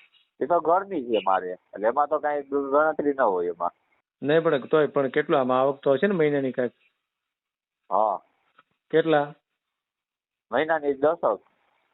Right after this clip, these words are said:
Speaker 2: દસ હજાર?
Speaker 1: હમ.
Speaker 2: હલો?
Speaker 1: હા, હા, સાંભળું છું.
Speaker 2: દસ હજાર મહિનાના?
Speaker 1: હા.
Speaker 2: બીજું પરિવારમાં કોણ કોણ?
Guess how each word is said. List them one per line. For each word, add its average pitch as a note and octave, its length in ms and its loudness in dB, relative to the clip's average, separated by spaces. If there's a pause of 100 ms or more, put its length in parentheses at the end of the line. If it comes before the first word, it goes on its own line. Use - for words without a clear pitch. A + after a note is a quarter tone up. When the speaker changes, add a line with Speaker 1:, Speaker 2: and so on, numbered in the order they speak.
(380)
Speaker 2:
દસ D#3 200 2
હજાર? C3+ 260 2 (640)
Speaker 1:
હમ. G#3+ 180 -20 (1500)
Speaker 2:
હલો? D#3 340 2 (640)
Speaker 1:
હા, G#2 240 2
હા, D#3+ 180 0
સાંભળું C#3 380 -2
છું. G2 140 -4 (400)
Speaker 2:
દસ E3 240 2
હજાર E3+ 240 2
મહિનાના? D#3 380 2 (600)
Speaker 1:
હા. F#2 340 0 (640)
Speaker 2:
બીજું C#3+ 200 -2
પરિવારમાં E3 460 2
કોણ F#3+ 180 2
કોણ? E3 280 -2